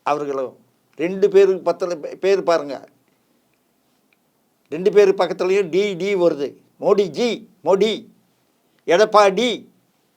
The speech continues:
எடப்பாடி ஜி ரெண்டு பேரும் சேர்ந்து நாங்க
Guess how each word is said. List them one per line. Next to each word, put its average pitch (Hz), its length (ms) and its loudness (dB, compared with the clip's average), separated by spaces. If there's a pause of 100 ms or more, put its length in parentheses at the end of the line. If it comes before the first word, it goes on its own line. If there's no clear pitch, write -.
(240)
எடப்பாடி 170 360 0 (140)
ஜி 220 100 0 (680)
ரெண்டு 185 340 2
பேரும் 190 360 4
சேர்ந்து 151 360 -4 (2250)
நாங்க 165 200 0